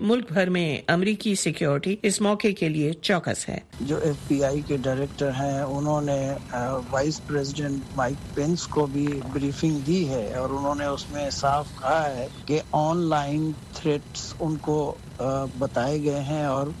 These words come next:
Speaker 2: خدشہ ظاہر کیا جا رہا ہے کہ اس موقع پر کوئی نہ کوئی ایسی،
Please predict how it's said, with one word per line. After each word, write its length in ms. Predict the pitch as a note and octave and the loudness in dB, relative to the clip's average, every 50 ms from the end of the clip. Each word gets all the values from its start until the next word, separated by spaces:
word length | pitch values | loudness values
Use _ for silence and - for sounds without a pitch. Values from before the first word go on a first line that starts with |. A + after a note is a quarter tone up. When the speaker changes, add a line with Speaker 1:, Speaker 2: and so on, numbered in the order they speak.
| - - - - | -10 -10 -10 -10
Speaker 2:
خدشہ 340 | - - D3 C#3 - - - E3 | -4 -4 -4 -4 0 2 2 4
ظاہر 260 | D3+ D3 C#3+ C3 D3+ D#3+ C#3+ - | 4 2 2 2 2 0 0 -2
کیا 220 | - D3+ D#3+ E3+ E3 | 0 2 2 4 4
جا 200 | D#3+ D3+ C#3+ C#3 | 4 2 2 2
رہا 300 | C#3+ C#3 C#3 C3+ C3 C3+ | 2 0 0 0 0 0
ہے 120 | C#3+ E3 F#3+ - - - - | 0 0 -2 -4 -8 -8 -2
کہ 440 | - C3+ C3+ C3+ C3+ C3+ C3+ C3 C3+ C3 - - | 0 0 2 2 0 0 0 0 -2 -4 -4 -2
اس 260 | - D#3 D3+ - - - | -2 -2 -2 -2 -2 0
موقع 380 | C#3 C3+ C3+ C3+ C3+ - - D#3 D3+ C#3+ | 0 2 2 2 0 0 0 0 0 2
پر 160 | - D3 C#3 C3+ C3+ C3 B2 | 2 2 2 2 -2 -6 -4
کوئی 240 | - - C3+ C3+ C#3 | -2 0 0 0 0
نہ 80 | C3+ C#3 C3 - | 0 -2 -2 -2
کوئی 300 | - C3 C3 C#3 C3+ C3+ | -2 0 0 0 0 0
ایسی، 400 | C#3 C3+ - - D3 C#3+ C#3+ | -2 -2 -4 -2 -2 -2 -2